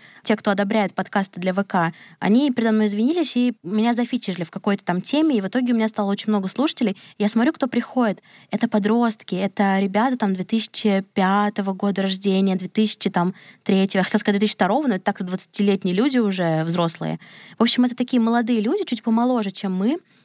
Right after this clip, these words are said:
Я вижу, что они подписываются, подписываются, подписываются,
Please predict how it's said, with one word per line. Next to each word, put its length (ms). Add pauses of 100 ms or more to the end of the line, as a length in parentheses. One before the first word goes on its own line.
(260)
Я 140
вижу, 140
что 140
они 100
подписываются, 760
подписываются, 680
подписываются, 880